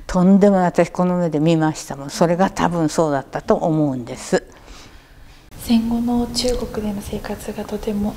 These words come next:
Speaker 2: 大変だったということを今お聞きしてとても感じました。これから、あの、帰国後のお話お聞きしたいんですが、よろしいですか？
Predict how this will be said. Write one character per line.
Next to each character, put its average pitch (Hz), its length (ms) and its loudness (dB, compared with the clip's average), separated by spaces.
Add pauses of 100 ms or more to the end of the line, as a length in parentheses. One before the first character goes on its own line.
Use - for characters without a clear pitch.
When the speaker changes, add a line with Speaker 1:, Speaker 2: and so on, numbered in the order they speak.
Speaker 2:
大 220 160 -2
変 214 240 -2
だ 226 80 -2
っ 226 40 -10
た 226 140 -6
と 220 160 -8
い 202 80 -6
う 196 40 -8
こ - 120 -10
と 202 120 -8
を 202 180 -8
今 101 240 -4 (320)
お - 40 -12
聞 - 200 -12
き 202 80 -8
し - 60 -12
て 202 180 -4
と 202 160 -10
て 208 120 -8
も 202 120 -4
感 202 220 -4
じ 208 100 -8
ま 208 140 -4
し - 60 -10
た。 - 180 -8 (1300)
こ 226 80 -6
れ 233 140 -2
か 254 160 -4
ら、 254 80 -4
あ 233 40 -2
の、 208 180 -2
帰 - 120 -8
国 262 380 -4
後 262 300 2 (280)
の 220 260 0
お - 60 -10
話 208 580 -6 (440)
お 202 140 -6
聞 - 200 -14
き 214 140 -4
し 202 80 -6
た 220 140 -8
い 208 80 -4
ん 202 60 -2
で 202 80 -2
す - 220 -12
が、 208 160 -6 (160)
よ 214 80 -8
ろ 208 80 -8
し 220 180 -12
い 214 40 -10
で 208 100 -12
す - 140 -14
か？ 214 160 -8